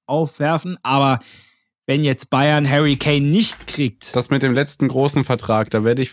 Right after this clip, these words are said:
Speaker 2: da, da wär ich dir vorhin fast schon mit Füllkrug nochmal ins Wort gefallen, aber
Speaker 1: <laughs>
Speaker 2: genau, das ist der Punkt, ja.
Speaker 1: Ich, ich kann mir halt gut vorstellen, es wär
Speaker 2: Aber
Speaker 1: nichts
Speaker 2: was ist denn, wenn der Junge
Speaker 1: Langfristiges,
Speaker 2: diese
Speaker 1: aber
Speaker 2: Saison gar nicht in Form ist?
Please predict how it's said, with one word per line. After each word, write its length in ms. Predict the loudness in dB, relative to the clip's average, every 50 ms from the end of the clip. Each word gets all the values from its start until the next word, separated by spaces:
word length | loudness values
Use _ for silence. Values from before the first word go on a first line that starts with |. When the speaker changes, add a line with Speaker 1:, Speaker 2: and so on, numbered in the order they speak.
| -8 -6
Speaker 2:
da, 200 | -2 -2 0 0
da 120 | 0 2 2
wär 140 | 2 2
ich 80 | 0 0
dir 140 | -2 -2 -2
vorhin 340 | 0 0 0 2 2 0 -2
fast 320 | -2 -2 -2 -2 -2 -2
schon 160 | -2 0 0 0
mit 160 | 0 -2 -2
Füllkrug 460 | -2 0 0 2 2 0 -2 -2 0
nochmal 220 | -2 0 0 0 0
ins 100 | 0 0
Wort 200 | 0 0 0 0
gefallen, 340 | -2 -4 0 2 2 4 4 4 4
aber 140 | 4 2 2 2
Speaker 1:
<laughs> 80 | 2 0
Speaker 2:
genau, 240 | 2 2 2 0
das 160 | 0 0 -2 -4
ist 140 | -4 -2
der 60 | -2 -2
Punkt, 320 | 0 0 0 0 -2 -2
ja. 160 | -2 -2 -2 -2
Speaker 1:
Ich, 220 | -2 -4 -2 -2
ich 160 | -4 -6 -4 -4
kann 200 | -2 0 0 2
mir 160 | 2 2 2
halt 280 | 2 2 2 0 -2 -2
gut 200 | -4 -4 -4 -4
vorstellen, 920 | -4 -4 -2 0 0 0 0 -2 -2 -2 0 0 0 0 -2 -4 -6 -10 -16 -20 -20 -16 -12
es 180 | -10 -6 -2
wär 120 | 0 2 2
Speaker 2:
Aber 80 | 2
Speaker 1:
nichts 120 | 2 0 0
Speaker 2:
was 60 | 0
ist 60 | 2
denn, 140 | 2 4 4
wenn 80 | 4 4
der 80 | 4
Junge 180 | 2 4 4 4
Speaker 1:
Langfristiges, 100 | 4 4 2
Speaker 2:
diese 140 | 2 2 2
Speaker 1:
aber 120 | 2 2
Speaker 2:
Saison 180 | 2 2 2 2
gar 120 | 2 2
nicht 160 | 2 0 0
in 100 | 0 0 0
Form 280 | 0 0 0 0 0 0
ist? 260 | 0 -2 -4 -6